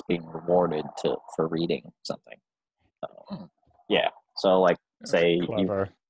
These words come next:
Speaker 1: yeah, so say you read H-, Hell Has Good Wi-Fi, you get a card. It might, it, I think he said that the cards will be the characters in those comics, or it'll just be, like, a random card that's within the deck of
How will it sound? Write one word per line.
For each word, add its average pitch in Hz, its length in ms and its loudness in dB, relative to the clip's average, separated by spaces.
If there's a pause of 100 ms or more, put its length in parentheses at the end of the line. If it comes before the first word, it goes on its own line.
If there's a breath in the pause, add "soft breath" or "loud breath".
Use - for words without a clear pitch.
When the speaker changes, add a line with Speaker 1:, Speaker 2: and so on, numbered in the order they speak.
Speaker 1:
yeah, 87 240 4
so 87 320 4 (160)
say 95 180 4
you 90 180 4
read 85 300 4 (200)
H-, 92 80 2 (180)
Hell 90 160 4
Has 87 120 2
Good - 180 0
Wi-Fi, 90 440 4 (120)
you 95 80 -2
get 101 120 6
a 87 60 2
card. 101 480 4 (100)
It 101 120 2
might, 107 280 4 (200)
it, 87 160 -2 (280)
I 92 180 2 (260)
think 131 240 2
he - 220 0
said 110 260 2
that 101 300 4
the 92 80 -4
cards 95 340 2
will 92 160 0
be 90 360 2 (640)
the - 60 -4
characters 92 480 0
in 95 120 2
those 95 140 0
comics, 104 400 0
or 92 40 2
it'll 85 120 2
just 85 180 -6
be, 98 120 4
like, 87 180 2
a 87 140 -6
random 87 360 -2
card 92 420 2 (340)
that's 87 300 0 (180)
within 90 300 -2
the 87 80 -2
deck 82 300 -2
of 85 220 -2